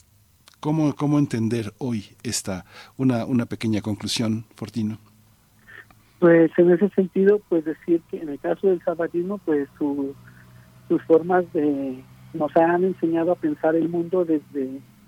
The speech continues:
Speaker 2: desde Chiapas, por ejemplo.
Speaker 1: Ujú.
Speaker 2: Y en este país tan centralista, esto de entrada,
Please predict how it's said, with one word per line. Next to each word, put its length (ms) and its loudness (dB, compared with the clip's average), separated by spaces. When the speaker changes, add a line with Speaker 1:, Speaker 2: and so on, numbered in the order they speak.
Speaker 2:
desde 220 -2
Chiapas, 420 -2
por 180 -4
ejemplo. 480 -4
Speaker 1:
Ujú. 300 -6
Speaker 2:
Y 140 6
en 100 6
este 180 2
país 300 4
tan 160 2
centralista, 580 0
esto 240 0
de 60 0
entrada, 460 -2